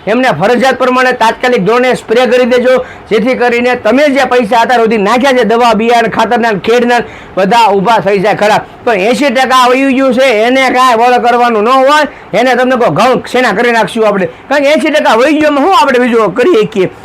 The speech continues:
પરંતુ જે ખેડૂત મિત્રોને ઓછી અસર છે એ તો તાત્કાલિક ધોરણે કરજો તે. હું એવું નથી કહેતો કે તમે તળાજા નીલમ એગ્રો કેમિકલ સુધી આવો,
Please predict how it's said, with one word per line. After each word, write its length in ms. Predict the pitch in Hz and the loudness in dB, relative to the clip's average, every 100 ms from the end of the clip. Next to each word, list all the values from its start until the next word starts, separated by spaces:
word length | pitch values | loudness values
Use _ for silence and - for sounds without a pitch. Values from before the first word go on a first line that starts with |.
| - | -8
પરંતુ 420 | - 294 311 214 160 - - | -2 0 2 0 -4 -10 -2
જે 80 | |
ખેડૂત 260 | 294 240 254 | 0 2 0
મિત્રોને 320 | 254 247 240 | 2 0 0
ઓછી 360 | 208 208 254 262 | 0 0 0 0
અસર 340 | 247 220 254 | 0 0 0
છે 100 | 226 | 2
એ 80 | 226 | 0
તો 200 | 226 262 | 0 -2
તાત્કાલિક 1000 | 254 233 262 254 - 254 247 269 359 175 | 0 2 2 0 0 0 2 2 2 0
ધોરણે 500 | 165 247 240 247 254 | 0 0 0 0 0
કરજો 720 | 254 208 214 220 220 170 226 | 0 0 2 2 2 0 0
તે. 460 | 220 - - 302 208 - - - | -2 -4 0 0 0 -6 -20 -10
હું 160 | 170 302 | -2 2
એવું 220 | 311 302 | 2 2
નથી 180 | 294 285 | 0 0
કહેતો 240 | 277 269 | -2 0
કે 60 | 269 | 0
તમે 280 | 277 269 277 | 0 0 -2
તળાજા 560 | - 247 269 247 262 | 0 0 2 2 2
નીલમ 400 | 254 208 262 285 | 2 2 2 2
એગ્રો 240 | 269 254 269 | 2 2 0
કેમિકલ 380 | 240 262 262 233 | 0 0 0 0
સુધી 220 | 208 214 | 0 2
આવો, 300 | 269 214 | 2 2